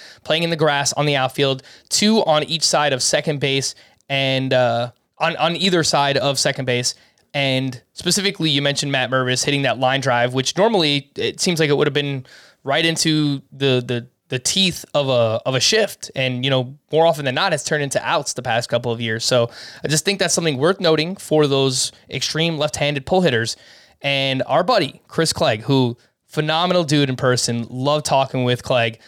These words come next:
Follow him on Twitter at roto clegg. He had a chart of the biggest difference in batters, non-shift babip versus their shift babip. And here were the top five from this past season. M J Melendez,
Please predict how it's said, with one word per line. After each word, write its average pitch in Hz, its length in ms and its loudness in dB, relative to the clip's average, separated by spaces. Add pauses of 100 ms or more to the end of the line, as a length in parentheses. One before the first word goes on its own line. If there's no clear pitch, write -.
Follow 156 220 0
him 165 80 2
on 151 80 2
Twitter 143 320 2
at 135 240 -4
roto 160 500 2 (220)
clegg. 139 500 -2 (580)
He 180 140 -2
had 208 180 4
a 131 60 -2
chart - 540 0
of 143 100 -2
the 139 80 0
biggest 165 460 -4
difference 127 540 -2 (560)
in 143 400 -2
batters, 127 640 -4
non-shift 190 720 0
babip 147 460 0
versus 147 380 -2
their 131 160 0
shift - 360 -2
babip. 104 300 -2 (480)
And 131 180 0
here 175 140 2
were 190 100 4
the 156 160 2
top - 280 0
five 131 440 0
from 123 160 -6
this 127 160 -4
past 120 260 0
season. 117 260 -4
M 156 180 -2
J 170 120 0
Melendez, 165 640 0